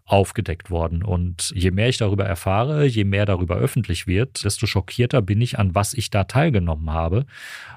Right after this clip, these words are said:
und zu dem ich vor allen Dingen willentlich niemals Ja gesagt hätte.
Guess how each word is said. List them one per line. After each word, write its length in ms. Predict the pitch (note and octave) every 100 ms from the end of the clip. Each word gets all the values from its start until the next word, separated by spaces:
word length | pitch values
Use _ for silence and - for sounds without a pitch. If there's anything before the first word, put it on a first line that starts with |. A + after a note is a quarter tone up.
| _
und 380 | - - A2 G2+ -
zu 180 | - -
dem 200 | G#2+ G#2+
ich 100 | G#2+
vor 180 | - A2
allen 220 | G2 A2
Dingen 300 | A2 A2 A2+ A2
willentlich 880 | F#2 G#2 E3 D3 - F2 E2 - -
niemals 640 | F#2+ F#2+ B2 A#2+ B2 - -
Ja 240 | G2+ G2
gesagt 400 | F#2+ E2+ D#2+ -
hätte. 240 | - G2+